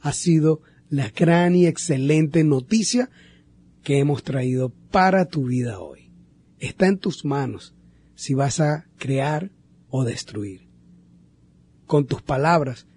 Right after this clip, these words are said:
tienes el poder y la fuerza de hacerlo. Si te basas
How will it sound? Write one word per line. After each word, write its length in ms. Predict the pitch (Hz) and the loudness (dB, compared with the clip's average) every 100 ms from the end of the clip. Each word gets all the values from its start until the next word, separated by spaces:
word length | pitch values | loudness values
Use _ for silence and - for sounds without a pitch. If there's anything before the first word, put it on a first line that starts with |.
| _ | _
tienes 300 | 139 139 127 | -4 -2 -2
el 140 | 135 127 | -4 -2
poder 320 | 131 147 165 | 0 2 2
y 100 | 190 | 2
la 140 | 180 | 0
fuerza 680 | - - 196 196 139 - - _ _ _ - | -2 -2 2 2 0 -10 -20 _ _ _ -8
de 160 | 123 | -6
hacerlo. 560 | 107 - 110 - 98 - _ _ _ _ - _ | -6 -8 -10 -10 -14 -18 _ _ _ _ -20 _
Si 200 | - 151 | -4 -2
te 160 | 135 | -2
basas 600 | 127 147 160 - 113 - | 0 2 2 0 -10 -14